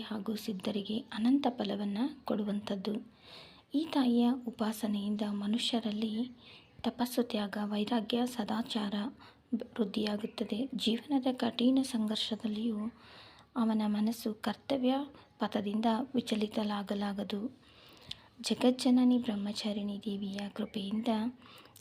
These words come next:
ಎಲ್ಲೆಡೆ ಸಿದ್ಧಿ ಮತ್ತು ವಿಜಯದ ಪ್ರಾಪ್ತಿಯಾಗುತ್ತದೆ. ನವರಾತ್ರಿ ಪೂಜೆಯ ಎರಡನೆಯ ದಿನ ಈ ತಾಯಿಯ ಸ್ವರೂಪವನ್ನೇ ಉಪವಾಸನೆ ಮಾಡಲಾಗುತ್ತದೆ. ಸಾಧಕನ ಮನಸ್ಸು ಸ್ವಾದಿಷ್ಟ ಚಕ್ರದಲ್ಲಿ ಸ್ಥಿತವಾಗುತ್ತದೆ.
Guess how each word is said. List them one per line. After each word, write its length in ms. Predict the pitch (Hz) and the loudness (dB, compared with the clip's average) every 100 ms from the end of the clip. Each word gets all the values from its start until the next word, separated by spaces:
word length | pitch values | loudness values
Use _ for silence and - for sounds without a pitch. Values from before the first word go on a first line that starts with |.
| - | 0
ಎಲ್ಲೆಡೆ 480 | 226 240 294 226 214 | 2 4 6 4 2
ಸಿದ್ಧಿ 420 | 214 240 185 247 254 | -2 -4 0 4 4
ಮತ್ತು 300 | 220 - 208 | 4 0 -2
ವಿಜಯದ 480 | 208 196 202 196 247 | -2 0 0 0 -4
ಪ್ರಾಪ್ತಿಯಾಗುತ್ತದೆ. 1040 | - 226 214 - 208 196 190 - 202 202 208 - | -2 -4 -4 -6 -4 -4 -8 -6 -4 -2 -4 -2
ನವರಾತ್ರಿ 580 | 208 202 247 269 262 254 | -2 2 2 0 0 0
ಪೂಜೆಯ 440 | 254 247 220 214 214 208 - | 0 0 0 2 0 0 -2
ಎರಡನೆಯ 480 | 202 208 208 202 202 | 0 2 2 0 -2
ದಿನ 220 | 202 233 233 220 - - - - - | 0 2 2 0 -8 -18 -20 -20 0
ಈ 100 | 254 269 | 0 2
ತಾಯಿಯ 360 | 277 233 233 | 2 4 4
ಸ್ವರೂಪವನ್ನೇ 720 | 226 - 214 208 214 214 208 - | 2 0 -2 -2 -2 -2 -2 -4
ಉಪವಾಸನೆ 600 | - - 208 208 - 233 | -6 -4 -4 -4 -2 0
ಮಾಡಲಾಗುತ್ತದೆ. 920 | 262 214 202 196 196 202 - 202 214 208 - - - - - - - - - _ | 2 2 0 -4 -4 -6 -6 -4 -2 -2 -6 -16 -20 -20 -20 -20 -18 -18 -18 _
ಸಾಧಕನ 640 | - - 214 226 254 240 233 | -6 -2 0 0 0 4 4
ಮನಸ್ಸು 440 | 208 208 220 220 214 247 - - - - - | 4 0 -2 -4 -2 -4 -8 -20 -20 -20 -16
ಸ್ವಾದಿಷ್ಟ 640 | - 226 220 240 - - | -4 -2 0 0 -2 -2
ಚಕ್ರದಲ್ಲಿ 720 | 262 226 - 220 214 226 226 220 - | -2 -2 0 0 2 0 0 -4 -8
ಸ್ಥಿತವಾಗುತ್ತದೆ. 1000 | - - 214 214 208 202 202 - 202 | -8 -6 -2 0 0 -2 -4 -4 -2